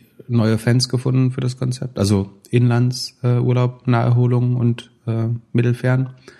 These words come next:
Glaube, ähm, also es gibt Re-, es wird Revenge, sogenanntes Revenge Traveling geben, also dass Leute das versuchen nachzuholen, die Urlaube der letzten Jahre, haben auch Geld gespart. Ähm,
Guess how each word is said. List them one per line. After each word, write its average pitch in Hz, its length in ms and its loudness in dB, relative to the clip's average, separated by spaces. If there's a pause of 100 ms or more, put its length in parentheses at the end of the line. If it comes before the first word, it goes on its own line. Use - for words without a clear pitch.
(420)
Glaube, 113 920 0
ähm, 110 380 -6 (280)
also 101 160 0
es - 100 -2
gibt 123 180 0
Re-, 110 260 2
es - 140 -8
wird 113 160 2
Revenge, 107 440 2 (260)
sogenanntes 113 420 0
Revenge 110 380 2 (100)
Traveling 131 460 0
geben, 143 320 -2
also 107 160 -4
dass 101 160 -6
Leute 104 420 -2
das 104 140 -6
versuchen 107 300 0
nachzuholen, 127 580 0
die 131 80 0
Urlaube 131 560 0 (140)
der 131 80 0
letzten 127 280 -2
Jahre, 123 300 0
haben 117 120 2
auch 107 140 -6
Geld 110 200 -4
gespart. 127 420 -4 (680)
Ähm, 113 640 -2